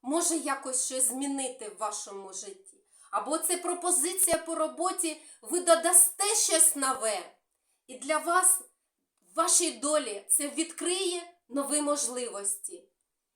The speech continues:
Я вам цього бажаю, щоб в вашому житті приходили якісь нові пропозиції, щоб було тепле спілкування з родиною,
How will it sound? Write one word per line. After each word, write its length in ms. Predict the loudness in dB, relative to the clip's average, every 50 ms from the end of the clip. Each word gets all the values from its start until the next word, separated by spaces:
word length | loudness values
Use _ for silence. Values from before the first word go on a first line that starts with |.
| _ _ _ _ _ _
Я 240 | -4 0 2 2
вам 240 | 4 2 0 0 -2
цього 380 | -4 -4 -4 -4 -4 -4 -4 -2
бажаю, 640 | -2 -2 -2 -2 -2 -2 -2 -2 -4 -6 -10 -16 -20 _ _ _ _ _ _ _
щоб 240 | -6 -4 -4 -4 -4
в 140 | -6 -6 2
вашому 520 | 4 4 4 4 2 2 0 0 0 0 0
житті 680 | 0 -2 -2 -4 -8 -12 -10 -10 -10 -10 -10 -14 -16 _ _ _ _ _ _ _ _ _ _ _ _ _ _
приходили 960 | -8 -8 -6 -6 -2 2 2 2 2 2 0 0 0 -2 -4 -4 -4 -6 -10 -16 -20 -20 -20 _ _
якісь 500 | -10 -8 -4 -2 0 2 2 0 0 -4 -8 _ -20 -20 _ _ _ _ _ _ _ _ _ _
нові 300 | -8 -8 -4 -2 0 -2
пропозиції, 1120 | -2 -2 -6 -6 -6 -6 -4 -2 -2 -2 -2 -6 -8 -8 -8 -8 -8 -8 -12 -14 -16 -20 _ _ _ _ _ _ _ _ _ _
щоб 240 | -6 -4 -4 -4 -6 -8 -12
було 300 | -8 -4 -2 0 0 0 0 -2 -6 -14 _
тепле 360 | -6 -6 -4 -4 -2 0 0 0
спілкування 960 | 0 0 -4 -6 -6 -6 -6 -8 -8 -4 0 2 2 2 2 0 -2 -4
з 120 | -4 -4 -4
родиною, 920 | -6 -8 -10 -10 -10 -10 -10 -10 -10 -12 -12 -12 -12 -12 -12 -14 -14 -18